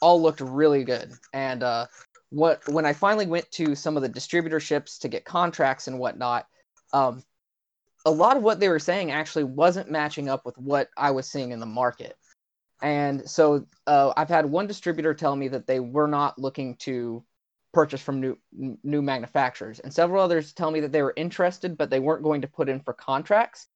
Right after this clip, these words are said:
even though right now, uh, pretty blanket over the market, there is a six-month back order for any parts for bullets, uh, a lot of firearm parts as well.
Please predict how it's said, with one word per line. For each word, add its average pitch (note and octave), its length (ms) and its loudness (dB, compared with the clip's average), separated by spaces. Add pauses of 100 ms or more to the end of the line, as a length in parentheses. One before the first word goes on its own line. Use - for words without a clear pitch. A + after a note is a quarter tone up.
(240)
even F#3 360 0
though D3 340 6 (380)
right C#3+ 360 4
now, C#3 420 0 (100)
uh, B2+ 260 2 (320)
pretty F#3 280 0
blanket D#3 420 0
over C3 160 0
the B2+ 60 -6
market, B2+ 380 -2
there C3 220 0
is A#2+ 120 -6
a A#2+ 60 -6
six-month D3 800 -6
back B2+ 260 -2
order G#2 360 -12 (580)
for - 220 0
any F3 340 -2 (140)
parts D3+ 320 4
for C3+ 140 -6
bullets, E3 600 4
uh, C#3 60 -4
a C3+ 180 2
lot C3+ 220 2
of B2 80 -10
firearm D3 420 2
parts D3 300 -2
as A#2+ 100 -10
well. C3+ 340 4